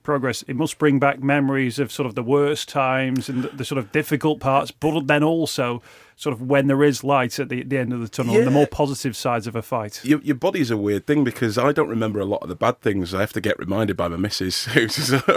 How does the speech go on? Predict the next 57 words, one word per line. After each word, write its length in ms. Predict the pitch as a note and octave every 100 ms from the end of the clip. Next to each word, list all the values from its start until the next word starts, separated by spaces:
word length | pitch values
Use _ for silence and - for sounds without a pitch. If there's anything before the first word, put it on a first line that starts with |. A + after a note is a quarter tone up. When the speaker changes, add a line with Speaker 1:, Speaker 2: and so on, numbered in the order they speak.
| D3
Speaker 2:
because 480 | A#2 A2 B2+ G#2
all 140 | C#3+ F#3
those 200 | F#3+ -
times 340 | E3+ D#3+ D3
I 40 | C3+
was 160 | B2
looking 220 | A#2+ C3 C3
after 220 | B2 A2
you, 60 | G#2+
and 260 | G#2+ G#2+
it 60 | F2
was, 240 | G#2 -
it's, 420 | - A2+ - -
it 220 | B2+ A2+ D#2+
was, 320 | B2 G#2+ - - - - -
it 80 | C#3
was 160 | C#3
weird 260 | C#3 E3+ C3
'cause 260 | C3 G#2+ - - - - _ _ _ _
I, 180 | B2+ D3
I 120 | B2+ D3
remember, 460 | C#3 A#2+ A2 G2
t-, 120 | -
I 120 | A2 B2
was 100 | G#2
like, 100 | E2
"I 60 | D#2+
was 160 | F2+ G2
really 260 | F#2 F2+
fit 220 | G2+ -
all 140 | - D#2+
the 60 |
way 120 | F2 F#2
through 200 | - A2
it." 40 |
And 100 | -
she 60 | G#2+
went, 100 | -
"No, 140 | G#2+
no, 120 | G#2
no, 60 | G2+
you're 180 | G2+ F#2+
really, 340 | G2 G2 F#2+
really 240 | F#2+ F#2 F#2
tired." 500 | - G2 G2 F#2+ - -
But 180 | F2 -
it's, 260 | F#2 - - - -
you 40 |
have 120 | A#2+ B2+
ups 240 | - -
and 100 | G2+
downs 300 | G#2+ A#2 G#2
depending 280 | G#2+ G#2+ F#2+
on 140 | F#2
when, 160 | G2 G2
what, 300 | - F#2+ -
when 300 | G2+ F#2+ F2+